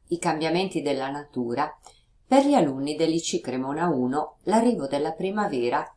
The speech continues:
ha sempre segnato il momento della giornata della poesia. Ogni anno è tradizione nel nostro istituto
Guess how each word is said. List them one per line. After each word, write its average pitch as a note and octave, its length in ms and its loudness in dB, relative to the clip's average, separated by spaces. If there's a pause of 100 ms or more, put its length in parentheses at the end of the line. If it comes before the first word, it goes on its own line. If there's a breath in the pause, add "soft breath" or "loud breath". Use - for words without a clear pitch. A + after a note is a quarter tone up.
ha G3 80 0
sempre B3+ 400 0
segnato D3 600 -2
il D3 60 -4
momento D#3+ 600 -2
della E3 300 2
giornata B2+ 580 -4
della A#2+ 260 -4
poesia. A2 760 -6 (1120)
Ogni D3+ 260 6
anno E3 320 6
è G3+ 80 -2
tradizione C#3 680 0
nel B2 200 0
nostro C3 380 -2
istituto E3 800 0